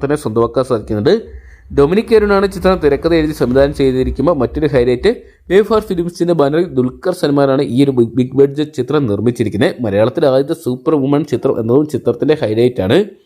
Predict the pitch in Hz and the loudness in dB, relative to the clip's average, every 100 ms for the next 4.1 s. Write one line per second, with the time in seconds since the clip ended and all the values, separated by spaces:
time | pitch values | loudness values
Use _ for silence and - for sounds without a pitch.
0 | _ _ _ _ _ - 175 202 226 185 | _ _ _ _ _ -2 0 2 2 0
1 | 175 190 202 - 156 139 147 165 151 170 | 0 0 0 -2 -2 0 0 2 2 0
2 | - 123 127 143 135 135 131 143 113 - | 0 -2 2 2 2 2 0 0 -4 0
3 | 131 123 117 - 98 101 143 120 107 131 | 2 2 -2 -2 -4 0 0 0 -4 0